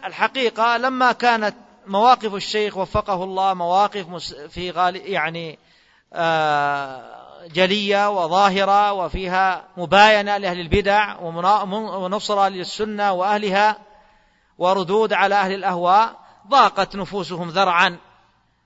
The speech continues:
من تلك المواقف، فبدأوا يشنعون، وكما قيل: "الشيء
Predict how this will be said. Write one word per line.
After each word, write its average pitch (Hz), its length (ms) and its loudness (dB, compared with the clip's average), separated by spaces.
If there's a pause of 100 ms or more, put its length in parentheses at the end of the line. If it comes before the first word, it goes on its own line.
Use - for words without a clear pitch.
(800)
من 190 180 -4
تلك 202 280 0
المواقف، 190 1000 2 (340)
فبدأوا 226 460 0
يشنعون، 208 920 -2 (400)
وكما 233 460 2
قيل: 233 600 -2
"الشيء 226 760 2